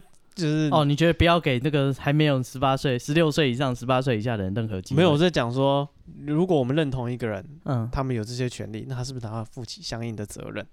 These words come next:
Speaker 2: 哦。
Speaker 1: 那如果我们不给他那么多责任，
Speaker 2: 嗯。
Speaker 1: 那就是限缩他的权利，好像也很合理啊。
Speaker 2: 我觉得不一定啊。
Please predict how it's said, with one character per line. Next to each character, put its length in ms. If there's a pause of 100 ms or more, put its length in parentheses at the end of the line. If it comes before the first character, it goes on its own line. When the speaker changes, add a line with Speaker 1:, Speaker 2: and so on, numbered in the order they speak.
(100)
Speaker 2:
哦。 200 (240)
Speaker 1:
那 80
如 120
果 80
我 40
们 80
不 80
给 140
他 140
那 80
么 100
多 180 (200)
责 200
任， 300 (120)
Speaker 2:
嗯。 280 (160)
Speaker 1:
那 340 (360)
就 120
是 420 (220)
限 300
缩 180
他 120
的 100
权 180
利， 140
好 80
像 120
也 180
很 80
合 100
理 140
啊。 100 (960)
Speaker 2:
我 60
觉 100
得 80
不 80
一 60
定 200
啊。 160